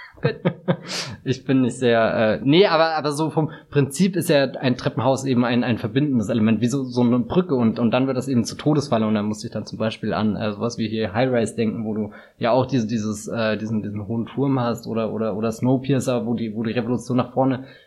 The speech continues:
Speaker 2: dringt und dich immer mehr einengt und das Starke bei Les Miserables dann irgendwie, dass ich sehr unzufrieden war <laughs> mit dem Ausgang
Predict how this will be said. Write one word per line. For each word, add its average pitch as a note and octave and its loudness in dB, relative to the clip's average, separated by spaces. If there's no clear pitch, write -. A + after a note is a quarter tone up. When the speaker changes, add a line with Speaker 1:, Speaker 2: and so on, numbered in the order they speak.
Speaker 2:
dringt C#3 -2
und B2+ 0
dich A2+ -4
immer C#3 0
mehr B2+ 2
einengt D#3 0
und A#2+ 0
das B2 0
Starke C3 -2
bei B2+ -2
Les A#2 2
Miserables B2+ 0
dann C#3 2
irgendwie, C3+ 2
dass A#2+ -2
ich B2 -4
sehr C3+ 2
unzufrieden C3 0
war G#2+ -2
<laughs> - 0
mit B2+ 4
dem A#2 2
Ausgang C#3+ 0